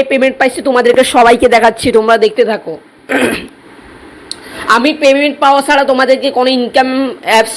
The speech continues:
শেয়ার করতেছি না। দেখতে পাচ্ছ আমি রাবেলের টাকা নিছি, আমি রাবে ক্লিক করলাম, এখান থেকে কিছুক্ষণ ওয়েট করবা। তোমার নেট স্পিড যত ভালো হবে তত তাড়াতাড়ি আসবে। দেখতে পাচ্ছ আয়াস চলে আসছে, এখান থেকে লেখা আছে বিটিসি ক্লাউড মাইনিং, মানে আমি বিটিসি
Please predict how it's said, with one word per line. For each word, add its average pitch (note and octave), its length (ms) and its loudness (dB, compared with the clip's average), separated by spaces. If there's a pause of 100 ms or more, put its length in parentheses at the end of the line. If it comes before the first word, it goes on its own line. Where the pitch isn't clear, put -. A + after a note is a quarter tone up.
শেয়ার B3+ 220 2
করতেছি B3+ 340 -2
না। C#4+ 60 2 (100)
দেখতে - 160 -4
পাচ্ছ A#3+ 140 -2 (120)
আমি B3+ 100 0 (180)
রাবেলের A#3+ 420 2 (100)
টাকা A#3 220 0
নিছি, A3+ 260 -6
আমি A#3 100 -2 (100)
রাবে G3+ 280 2
ক্লিক A#3 260 -8
করলাম, C4+ 200 2 (480)
এখান B3 220 -2
থেকে B3+ 200 2
কিছুক্ষণ A#3+ 320 2
ওয়েট B3 280 4
করবা। C4 220 4 (640)
তোমার A3+ 260 0
নেট A#3+ 140 0 (120)
স্পিড C4 220 -6
যত B3+ 120 2 (120)
ভালো B3+ 160 4
হবে B3+ 180 -2
তত A#3+ 140 -4 (180)
তাড়াতাড়ি B3 300 2
আসবে। B3 220 -2
দেখতে A#3 180 -8
পাচ্ছ A#3+ 120 -2 (120)
আয়াস A3+ 260 2
চলে A#3 220 4
আসছে, C#4+ 240 0 (420)
এখান C#4 240 2
থেকে C4+ 140 2 (120)
লেখা A#3+ 200 0 (220)
আছে C4+ 120 -2 (140)
বিটিসি B3 400 -6 (120)
ক্লাউড A#3+ 280 2 (120)
মাইনিং, A3 300 2 (340)
মানে A#3 160 2 (220)
আমি B3 140 2 (100)
বিটিসি B3+ 320 -2